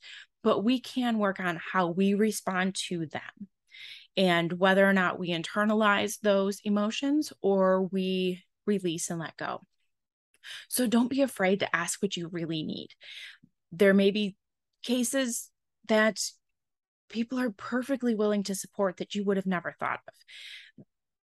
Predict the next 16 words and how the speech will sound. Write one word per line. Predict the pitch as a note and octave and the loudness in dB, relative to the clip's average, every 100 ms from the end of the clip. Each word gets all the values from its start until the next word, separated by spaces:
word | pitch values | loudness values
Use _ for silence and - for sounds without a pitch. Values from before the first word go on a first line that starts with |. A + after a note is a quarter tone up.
| _ | _
There's | F#3+ G#3+ | 0 2
a | G3+ | 2
lot | F#3+ G#3+ A#3+ C#4+ | 0 -2 -2 -2
of | C4 | 0
individuals | A#3+ A3 G3 G3 G3 F#3 F3 F3 - - | 2 2 2 0 0 0 0 -2 -6 -4
who | F#3+ F3 | -4 -2
are | F3 | -2
willing, | F3+ F#3 G#3+ A3 A3 G#3+ G#3+ - _ _ _ _ _ _ _ _ _ _ _ - | -4 0 0 2 0 0 -2 -6 _ _ _ _ _ _ _ _ _ _ _ -2
they | F#3+ | 0
just | F3+ F#3 - | 2 0 0
don't | F3 - | -6 -6
realize | E3+ - - | -6 -6 -8
what | - - - | -12 -16 -16
you | |
need. | - - - - _ _ _ _ - - - - - | -16 -16 -18 -20 _ _ _ _ -20 -20 -20 -20 -4
And | G#3+ G#3 A3 - | 2 4 4 2